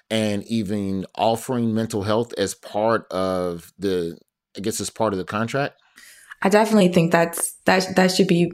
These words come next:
Speaker 2: a part of the future. And I know in track and field, conversations about changing or giving companies language of,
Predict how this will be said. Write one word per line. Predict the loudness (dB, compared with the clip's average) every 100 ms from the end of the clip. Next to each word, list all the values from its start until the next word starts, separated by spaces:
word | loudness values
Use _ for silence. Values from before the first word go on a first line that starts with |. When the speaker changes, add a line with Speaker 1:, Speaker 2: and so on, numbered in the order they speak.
| -2
Speaker 2:
a | -2
part | 2 2 2
of |
the | -4
future. | 0 0 2 0 0
And | 0 2 2 2 2
I | 4
know | 4
in | 4
track | 0 2
and | 0 2
field, | 4 4 2 -2 -16 -2
conversations | 4 4 6 4 4 4 4 0 -2 -4 -2
about | 2 4 2 0
changing | 2 2 4 4 4 4
or | 4 2 -2 -14 _ _ 6
giving | 6 8
companies | 6 6 6 4 4 4
language | 4 4 4 4 4
of, | 2 2 2